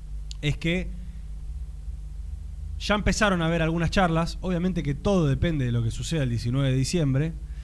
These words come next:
pero ya empezaron a haber algunas charlas internas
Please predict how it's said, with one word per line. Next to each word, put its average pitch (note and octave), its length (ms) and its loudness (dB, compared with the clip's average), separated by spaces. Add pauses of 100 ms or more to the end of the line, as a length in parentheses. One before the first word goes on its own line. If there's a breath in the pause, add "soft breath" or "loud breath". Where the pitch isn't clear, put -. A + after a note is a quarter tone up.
(260 loud breath)
pero A2+ 120 0
ya G3+ 140 2
empezaron F3+ 380 4
a C#3 80 4
haber C#3+ 140 4
algunas C#3+ 320 4
charlas D3+ 500 2 (560)
internas D3 800 4